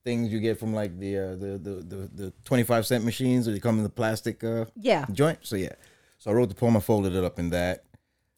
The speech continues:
Speaker 1: I put it in there. I sprayed a little bit of, uh, of my cologne in there.
Speaker 2: Mm-hmm.
Speaker 1: Right. So that was one part, and then I, I, I had slipped that in a, in a nice, um, velvet type of bag
Speaker 2: Uh-huh.
Speaker 1: with, uh, with some,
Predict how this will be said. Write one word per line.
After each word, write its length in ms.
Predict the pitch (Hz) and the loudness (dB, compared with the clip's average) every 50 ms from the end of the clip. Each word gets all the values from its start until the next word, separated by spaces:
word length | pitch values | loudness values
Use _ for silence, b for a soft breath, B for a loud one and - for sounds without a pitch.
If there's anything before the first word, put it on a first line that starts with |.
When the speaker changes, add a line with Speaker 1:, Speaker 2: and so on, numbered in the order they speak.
| _ _ _ _ _ _ - | _ _ _ _ _ _ -14
Speaker 1:
I 40 | |
put 180 | - - 120 107 | -4 -2 0 0
it 40 | 98 | 0
in 120 | 95 95 | 0 -2
there. 240 | 92 92 92 90 85 | -2 -2 -4 -4 -4
I 60 | - 90 | -6 -8
sprayed 300 | - - - 101 95 90 | -10 -6 -6 -6 -4 -2
a 40 | |
little 200 | 95 95 95 92 | -2 -2 -2 -2
bit 100 | 90 92 92 | -2 -2 -4
of, 140 | 90 85 - | -4 -6 -6
uh, 180 | - 90 87 85 - | -6 -6 -6 -6 -6
of 180 | - 90 82 76 | -8 -10 -8 -8
my 100 | 90 87 | -10 -12
cologne 400 | - - 104 95 95 92 92 95 | -8 -6 -6 -4 -2 -2 -2 -2
in 100 | 95 92 | -2 -2
there. 160 | 90 90 143 - _ - | -4 -6 -8 -10 _ -8
Speaker 2:
Mm-hmm. 460 | 202 202 180 170 156 135 143 156 - 87 | -6 -4 -4 -4 -4 -6 -10 -10 -8 -4
Speaker 1:
Right. 160 | 92 101 - - - _ _ _ _ _ _ _ _ _ _ _ _ _ | -4 -4 -4 -8 -14 _ _ _ _ _ _ _ _ _ _ _ _ _
So 120 | - - | -12 -8
that 80 | 85 85 | -6 -4
was 100 | 87 82 | -4 -4
one 220 | 78 90 90 87 85 | -4 -4 -6 -6 -6
part, 360 | - 98 90 90 92 - - _ _ _ - | -6 -6 -6 -6 -6 -6 -10 _ _ _ -10
and 120 | 98 92 | -6 -4
then 140 | 92 90 87 | -4 -4 -4
I, 180 | 87 87 90 - - | -4 -6 -6 -8 -8
I, 220 | - 92 90 87 - | -8 -6 -6 -6 -6
I 60 | - | -6
had 160 | 92 92 82 | -8 -8 -6
slipped 240 | - - 110 98 - - | -6 -6 -6 -6 -4 -4
that 140 | 95 90 | -4 -2
in 140 | 90 90 90 | -2 -4 -4
a, 160 | 87 87 85 - | -4 -6 -6 -6
in 120 | - 87 90 | -6 -6 -4
a 60 | 90 | -2
nice, 360 | 90 90 90 90 85 - - | -2 -2 -2 -2 -4 -4 -4
um, 460 | 95 92 87 85 82 85 82 80 76 - _ _ _ _ _ - - | -2 -2 -2 -2 -4 -4 -6 -8 -10 -12 _ _ _ _ _ -18 -12
velvet 340 | 87 90 104 101 98 98 87 | -4 -2 0 0 0 -2 -2
type 180 | - 110 95 92 | -4 -6 -6 -6
of 120 | 87 85 | -6 -6
bag 460 | 104 107 113 113 110 110 107 107 110 _ - | -4 -4 -4 -2 -4 -4 -6 -6 -10 _ -12
Speaker 2:
Uh-huh. 260 | - 165 156 156 143 143 _ _ _ _ _ | -10 -8 -8 -8 -8 -12 _ _ _ _ _
Speaker 1:
with, 200 | - 92 92 90 | -16 -10 -6 -4
uh, 200 | 90 87 87 85 85 | -4 -4 -4 -4 -6
with 240 | 90 92 82 - - | -6 -8 -10 -10 -12
some, 240 | - 98 85 85 | -10 -8 -8 -8